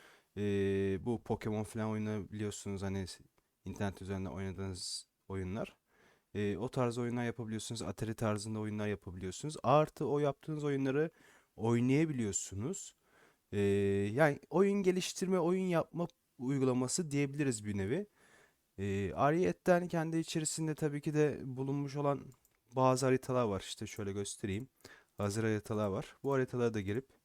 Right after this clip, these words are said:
onlarda da, e, oynama şansınız oluyor. Artı geliştirme şansınız da oluyor. Bazı şeyleri değiştirebiliyorsunuz da.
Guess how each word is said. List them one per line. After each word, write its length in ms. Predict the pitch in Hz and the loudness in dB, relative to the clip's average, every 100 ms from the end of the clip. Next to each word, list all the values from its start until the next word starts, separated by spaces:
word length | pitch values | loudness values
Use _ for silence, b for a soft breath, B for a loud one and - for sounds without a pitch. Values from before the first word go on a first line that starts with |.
| b b b b b b - | b b b b b b -4
onlarda 500 | 120 113 110 98 98 | -2 2 2 0 0
da, 200 | 117 151 - | -2 -2 -4
e, 460 | 98 95 92 90 90 | 2 4 4 2 -2
oynama 420 | 120 117 110 107 | -2 0 0 -2
şansınız 640 | 95 107 98 - 98 90 | -4 -4 -4 -4 -4 -6
oluyor. 360 | 92 92 110 151 _ b b b b | -8 -4 -2 -2 _ b b b b
Artı 380 | - 120 110 - | -2 0 0 -4
geliştirme 560 | 113 107 104 - 113 110 | 2 2 2 -4 -4 -4
şansınız 680 | - 104 95 - 107 98 | -2 -2 -2 -4 -4 -4
da 60 | 101 | -4
oluyor. 340 | 90 85 117 | -4 -4 -4
Bazı 300 | 104 98 95 | 0 0 0
şeyleri 280 | - 98 92 | -4 -4 -2
değiştirebiliyorsunuz 1000 | 92 90 - 98 87 92 - 92 90 80 | -4 -4 -6 -6 -4 -8 -8 -10 -10 -6
da. 160 | 110 | -6